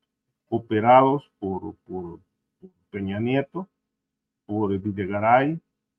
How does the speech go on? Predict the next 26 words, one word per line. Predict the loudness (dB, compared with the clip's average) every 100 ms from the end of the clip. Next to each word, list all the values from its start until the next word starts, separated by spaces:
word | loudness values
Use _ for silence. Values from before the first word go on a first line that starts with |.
| _ -12
este, | -10 -10 -14 _ -8 -6 -4 -4
muchos | -4 -4 -2 -4
beneficiados | -4 -6 -6 -10 -4 0 2 2 -4
con | -8 -8
esta | -8 -10 -8 -8 -8
reforma, | -12 -10 -2 -2 0 -6 -10 _ _ _ _ _ _ _
y | 2
obviamente | 4 6 4 2 2
el | -2
saqueo | -2 -4 0 2
a | 2 2
Pemex, | 2 2 -2 -6 _ _ _ _ -10
el | -8
huachicol, | -6 -6 -6 -10 0 2 4 2 0 -6 _ _ _ _ _ _ _ _ -8
y | -4
obviamente | -2 0 -2 -4 -2
lo | -2 -2 -4
que | -4
vemos | -2 -2 -4 -4
hoy, | -2 -4
pues, | -8 -14 -12
es | -10 -8
un, | -8 -8 -12 -16 _ _ _ _ _ _ _ _ -14
una | -6 -2 0 0 -4 -10 _ _ _ -6
impunidad | -6 -4 -4 -4 -2 0 -2
atroz | -2 0 0